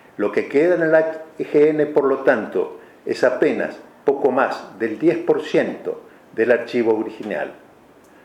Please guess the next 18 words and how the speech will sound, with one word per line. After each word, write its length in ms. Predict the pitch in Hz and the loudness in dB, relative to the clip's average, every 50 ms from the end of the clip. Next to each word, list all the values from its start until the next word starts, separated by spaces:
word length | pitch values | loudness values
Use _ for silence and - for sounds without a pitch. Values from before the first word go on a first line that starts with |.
| _ _ | _ _
la 160 | 107 113 123 | 0 2 2
mitad 520 | 120 120 120 123 - - 160 165 175 - - | 2 2 -4 -8 0 2 4 4 4 2 0
de 80 | 160 | 2
lo 200 | 151 151 147 - | 2 2 0 2
cual, 340 | - 170 151 120 101 - - - | 4 4 4 4 2 -2 -4 -4
insistimos, 760 | 135 131 - - 110 - - - 160 117 95 92 82 78 - | -4 -4 -4 -6 -8 -10 -4 -2 -2 -2 0 -4 -6 -4 -2
ya 80 | - 131 | -2 -2
estaba 400 | - - 139 127 120 113 - - | 2 4 6 6 6 4 2 -2
perdido 500 | 110 101 104 - - 120 107 98 82 - - - - - - - - - - - - - - | -4 -4 -2 -2 -2 0 0 -2 -4 -4 -8 -16 -20 -20 -20 -20 -20 -20 -20 -20 -20 -6 -4
o 80 | 110 | -4
en 80 | 113 117 | -4 0
camino 400 | - 120 113 123 135 131 135 123 | 2 2 2 4 2 2 2 2
de 120 | 120 117 | 2 2
perderse 720 | 117 113 113 107 113 139 147 143 147 - - 101 90 - - - - - - - - | 2 0 0 2 4 2 2 2 0 -4 -4 -6 -6 -6 -10 -16 -20 -20 -20 -10 -6
en 140 | 113 110 | -6 0
dos 160 | 107 127 - 123 | 0 0 0 0
mil 220 | 143 160 147 123 | -2 0 0 0
uno. 420 | 104 90 82 78 82 - - - | -2 -2 -4 -8 -12 -14 -16 -20